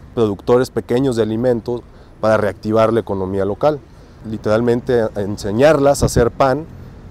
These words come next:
y colocar una panadería en sus colonias para que ellos puedan empezar a vender. El rol que nosotros hicimos con el gobierno de Johannesburgo fue, formulamos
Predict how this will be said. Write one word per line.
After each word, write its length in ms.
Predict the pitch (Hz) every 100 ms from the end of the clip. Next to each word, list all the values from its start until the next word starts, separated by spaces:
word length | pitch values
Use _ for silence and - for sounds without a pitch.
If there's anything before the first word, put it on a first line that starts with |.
| - -
y 100 | 131
colocar 680 | 117 120 113 - 143 165 160 - - - - - -
una 240 | 139 147
panadería 600 | - 139 131 123 123 131
en 80 | 123
sus 180 | 120 107
colonias 680 | 113 117 123 123 113 113 -
para 220 | 104 92
que 120 | -
ellos 180 | 117 117
puedan 380 | - 113 113 110
empezar 360 | 101 92 101
a 60 | 107
vender. 400 | 98 92 98 95 - -
El 140 | 113 110
rol 340 | 117 143 160
que 100 | 160
nosotros 400 | 143 139 127 135
hicimos 440 | 135 151 151 147
con 120 | - 131
el 80 |
gobierno 480 | 107 101 110 110 117
de 120 | 113
Johannesburgo 540 | 104 107 98 117 127 113
fue, 380 | - 110 110 104 - -
formulamos 1160 | - 123 117 110 117 131 143 143 - - - -